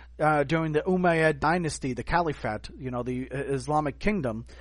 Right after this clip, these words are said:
back in the day, that following after the days of, you know, the Prophet Muhammad and, uh,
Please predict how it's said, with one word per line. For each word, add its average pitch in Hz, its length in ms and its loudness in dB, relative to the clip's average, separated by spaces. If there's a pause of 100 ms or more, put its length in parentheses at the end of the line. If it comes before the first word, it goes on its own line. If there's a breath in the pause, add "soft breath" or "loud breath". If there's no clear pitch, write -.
(200 loud breath)
back 143 240 2
in 135 60 -4
the 135 80 -4
day, 131 180 0
that 127 180 0
following 139 300 2
after 131 180 -2
the 120 100 -10
days 127 360 0
of, 120 180 -2
you 131 60 -8
know, 117 140 -4
the 110 40 -6
Prophet 123 260 -4
Muhammad 160 720 2
and, 127 280 0
uh, 127 160 0